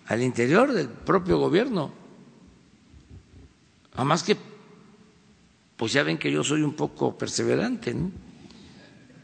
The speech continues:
Y no me olvido de las cosas. Tenemos el caso de las delegaciones.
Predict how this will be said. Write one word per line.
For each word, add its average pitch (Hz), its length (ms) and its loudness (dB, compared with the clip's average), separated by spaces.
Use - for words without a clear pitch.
Y 123 200 0
no 143 160 4
me 185 120 8
olvido 180 500 4
de 113 100 -4
las 113 180 0
cosas. 175 480 0
Tenemos 165 520 0
el 123 160 -2
caso 165 300 4
de 147 100 -4
las 120 300 -2
delegaciones. 135 960 2